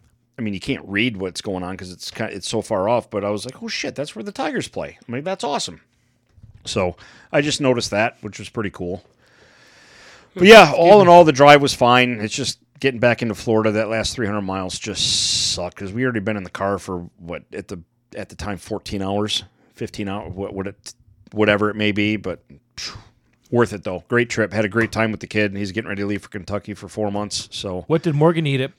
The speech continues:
Speaker 2: Black Meg's?
Speaker 1: Oh, Morgan didn't go.
Speaker 2: Oh, she didn't go?
Speaker 1: It was just me and Amy and, uh, just, just us.
Speaker 2: Ooh, even worse.
Speaker 1: She
Speaker 2: Nobody,
Speaker 1: was
Speaker 2: nobody when the other guy's sleeping to keep you awake.
Speaker 1: Yeah, I mean, well, we had plenty of music and stuff, and,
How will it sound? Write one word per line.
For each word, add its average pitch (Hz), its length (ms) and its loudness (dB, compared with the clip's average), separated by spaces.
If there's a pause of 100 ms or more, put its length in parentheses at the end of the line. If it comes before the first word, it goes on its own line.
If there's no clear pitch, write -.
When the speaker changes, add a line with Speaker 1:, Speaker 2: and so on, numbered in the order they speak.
Speaker 2:
Black 143 240 -2
Meg's? 156 360 -6 (420)
Speaker 1:
Oh, 139 160 6
Morgan 165 240 2
didn't 151 160 2
go. 165 220 2 (260)
Speaker 2:
Oh, 147 80 -2
she - 160 -6
didn't 214 140 -2
go? 233 80 4
Speaker 1:
It 127 40 4
was 135 120 2
just 131 220 -2
me 135 120 2
and 135 80 2
Amy 147 320 0
and, 107 380 -4 (140)
uh, 104 240 -4
just, 104 300 -10
just 123 260 -4
us. 127 200 2
Speaker 2:
Ooh, 135 160 0 (200)
even 123 260 -8
worse. 127 300 -4
Speaker 1:
She 135 100 -6
Speaker 2:
Nobody, 123 220 2
Speaker 1:
was 131 160 -2
Speaker 2:
nobody 139 240 2
when 135 120 0
the 135 80 0
other 135 120 0
guy's 123 220 0
sleeping 143 280 -4
to 120 60 -8
keep 135 220 -6
you 120 100 -2
awake. 131 440 -2
Speaker 1:
Yeah, 180 400 4
I 139 60 4
mean, 139 200 4
well, 123 100 4
we 110 80 4
had 120 160 0
plenty 113 200 -2
of 101 60 -2
music 98 300 -6
and 98 100 -8
stuff, 95 300 -6
and, 90 180 -10